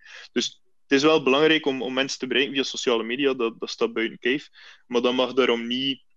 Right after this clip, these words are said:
eh, het content mag niet ondergeschikt zijn aan het bereik. Dus als we iets zeggen, moeten we ook wel iets te zeggen hebben. En niet gewoon posten om te posten voor de volgers en de likes, et cetera.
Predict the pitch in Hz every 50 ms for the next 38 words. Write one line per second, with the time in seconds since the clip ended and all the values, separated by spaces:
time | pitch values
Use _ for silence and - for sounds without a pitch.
0 | _ _ _ _ _ _ _ _ _ _ _ _ _ - - - - 123 117 113
1 | 113 113 110 110 113 87 - - - - _ _ - - - - - - - 151
2 | 165 160 160 147 131 131 127 131 139 143 143 139 127 117 120 - - 143 135 -
3 | - 139 135 131 120 117 120 120 113 110 113 107 107 110 - - - - - _
4 | _ _ _ _ _ _ _ _ _ _ - _ 320 233 120 117 - - - -
5 | 123 135 139 135 131 139 - - - - - 135 131 131 131 131 123 - - -
6 | - _ - 131 131 131 127 123 - 127 120 - 117 - - - 120 110 120 110
7 | 110 107 113 110 104 110 - _ _ _ - - - - _ _ - - 123 123
8 | - - 123 117 113 - - 123 123 - - - 123 117 - 110 - - 117 120
9 | 123 - - 131 127 120 120 110 107 110 110 - 110 120 123 123 123 120 117 113
10 | 110 110 110 113 117 127 - - - - - - - - - - - - - 135